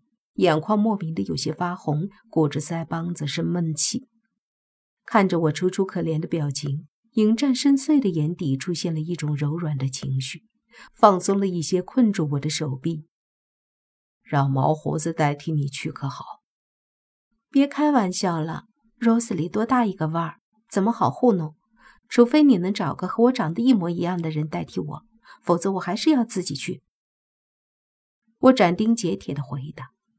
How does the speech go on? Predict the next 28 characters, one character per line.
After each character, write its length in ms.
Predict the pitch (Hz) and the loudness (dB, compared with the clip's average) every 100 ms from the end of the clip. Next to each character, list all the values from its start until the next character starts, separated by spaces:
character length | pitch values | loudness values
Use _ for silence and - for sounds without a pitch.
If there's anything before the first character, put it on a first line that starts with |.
| _ | _
心 240 | - 175 165 | -4 -2 -2
想 240 | 139 131 - _ | -2 -6 -10 _
待 160 | - 190 | 2 2
会 140 | 190 | 2
儿 60 | 180 | -2
一 180 | 160 202 | 0 4
定 180 | 269 269 | 6 6
要 160 | 220 | 2
找 240 | 165 147 131 | -2 -4 -4
个 100 | 143 | -6
机 160 | 160 | -6
会 160 | 147 139 | -8 -10
开 260 | - 143 156 | -10 -6 -6
溜。 260 | 165 175 - _ _ _ _ _ _ _ _ _ _ _ _ _ _ | -6 -8 -16 _ _ _ _ _ _ _ _ _ _ _ _ _ _
两 360 | 240 185 165 | 4 6 2
千 280 | 156 262 262 | 0 4 4
块 300 | 269 - 294 | 4 0 0
一 300 | 208 160 147 | 0 0 -2
天， 320 | 143 165 160 - _ _ | -4 -6 -6 -10 _ _
平 180 | 220 214 | 2 4
均 300 | 247 247 240 | 8 6 6
一 140 | 220 | 2
个 100 | 247 | 2
小 240 | 294 160 156 | 0 -2 -4
时 180 | - | -4
就 160 | 185 240 | 0 0
能 200 | 170 170 | 0 -2
赚 300 | 190 214 175 | -2 -2 -2